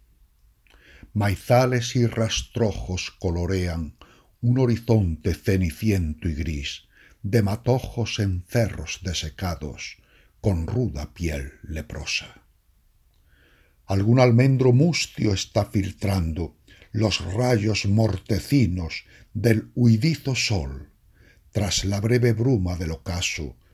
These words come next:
teñida de amarillo y franjas rojas. Caminos polvorientos atraviesan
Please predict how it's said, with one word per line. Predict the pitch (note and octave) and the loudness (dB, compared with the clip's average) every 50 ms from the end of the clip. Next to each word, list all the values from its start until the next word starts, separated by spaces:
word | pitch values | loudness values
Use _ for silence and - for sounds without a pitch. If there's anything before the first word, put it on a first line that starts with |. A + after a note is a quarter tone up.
| _ _ _ _ _ | _ _ _ _ _
teñida | - E2+ D#2+ F2 G2+ A#2+ B2 G#2+ F2 F#2 F2 | -2 0 0 2 2 2 2 2 0 -2 -2
de | F2 F2 | -2 -4
amarillo | E2+ E2 D#2+ D#2+ E2 F#2 F2+ D#2+ D2 C#2+ D2 D2 | -4 -4 -4 -4 -4 -2 -2 -2 -4 -4 -4 -6
y | C#2+ | -6
franjas | C#2 - - F2 F2 E2 C#2+ C2+ C2 - - - B1 A#1+ - - - | -6 -6 -6 -4 -4 -4 -6 -6 -10 -10 -12 -10 -8 -8 -8 -10 -12
rojas. | - - - - C#2+ C#2 - - - A1 - - - - - - - - _ _ _ _ _ _ _ _ _ _ _ _ _ _ _ _ _ - - _ _ _ - - - | -14 -14 -12 -12 -12 -12 -14 -16 -16 -16 -16 -16 -16 -16 -16 -16 -18 -20 _ _ _ _ _ _ _ _ _ _ _ _ _ _ _ _ _ -20 -20 _ _ _ -20 -20 -8
Caminos | - - F#2+ G2+ A2+ A#2+ A#2+ B2+ B2+ A#2 - - - - | -4 -2 2 4 4 6 6 6 4 2 0 -2 -4 0
polvorientos | - B2+ B2+ B2+ A#2+ A2 A#2 A#2 A#2+ B2+ C3+ C3+ A#2+ G#2+ G2 F#2+ - - A#2+ G#2+ - - | 4 6 6 6 6 6 4 4 4 4 4 4 4 2 0 -2 -2 -2 -2 -2 0 0
atraviesan | G#2+ G#2+ - - G#2+ G2+ G#2 G#2+ A2 G#2+ F#2+ - - G2+ G#2 G2+ G2 - | -2 -2 -2 -2 -4 -2 -2 -2 0 0 0 0 0 0 0 -2 -4 -8